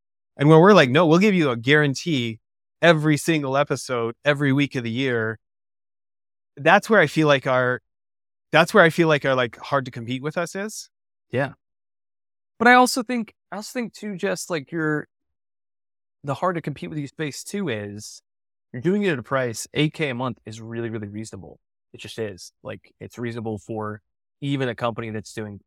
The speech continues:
Speaker 2: five to ten million a year revenue. They would still look at that and go, "That's a really good investment." Um, it's funny, your model that you're using,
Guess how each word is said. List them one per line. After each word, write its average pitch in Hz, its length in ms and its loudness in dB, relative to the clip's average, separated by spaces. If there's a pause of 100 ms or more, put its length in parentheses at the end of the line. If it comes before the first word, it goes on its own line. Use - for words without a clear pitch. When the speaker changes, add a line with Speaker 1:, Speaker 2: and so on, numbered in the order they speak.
(360)
Speaker 2:
five 110 200 -6
to 104 60 -14
ten 107 200 -14
million 104 240 -16
a - 20 -20
year 98 180 -20
revenue. 104 400 -20 (260)
They 113 80 -4
would 110 140 -6
still 107 400 -12 (160)
look 110 160 -12
at 110 60 -14
that 101 160 -6
and 107 80 -16
go, 104 280 -10 (760)
"That's 107 300 -2
a 123 60 -6
really 104 320 -10
good 104 220 -8
investment." 117 640 -6 (1000)
Um, 113 280 -2
it's 135 220 -8
funny, 143 280 -2
your 127 120 0
model 120 360 0
that 120 180 -6
you're 113 100 -10
using, 113 580 -10